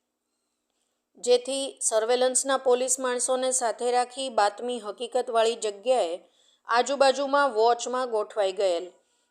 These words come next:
દરમિયાન બાતમી હકીકતમાં જણાવ્યા પ્રમાણેનો ટાટા કંપનીનો ટ્રક આવતા તેને રસ્તામાં રોકી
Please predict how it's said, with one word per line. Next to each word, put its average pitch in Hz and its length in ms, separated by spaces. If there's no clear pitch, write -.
દરમિયાન 277 540
બાતમી 233 460
હકીકતમાં 233 720
જણાવ્યા 208 480
પ્રમાણેનો 208 560
ટાટા 220 380
કંપનીનો 247 560
ટ્રક 294 360
આવતા 208 420
તેને 214 320
રસ્તામાં 233 540
રોકી 269 380